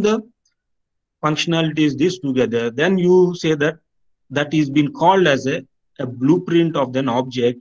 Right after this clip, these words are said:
that is nothing but a class. Similarly, why I'm referring to this class here is we have certain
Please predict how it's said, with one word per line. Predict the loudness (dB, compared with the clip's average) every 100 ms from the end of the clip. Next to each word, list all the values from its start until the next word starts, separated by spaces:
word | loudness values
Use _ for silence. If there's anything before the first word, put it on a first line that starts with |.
| _
that | -8 -6
is | -6
nothing | -4 -4 -6
but | -6
a | -8 _ _
class. | -6 -6 -10 -16 _ _ _ -20 _
Similarly, | 2 4 6 6 6 6
why | 4 2
I'm | 2 2
referring | 0 0 -2 -2
to | -4
this | -6 -8
class | -2 0 0 -2
here | 0 0
is | 2 0 -2
we | -2 -2
have | 0 -2
certain | -2 -2 -2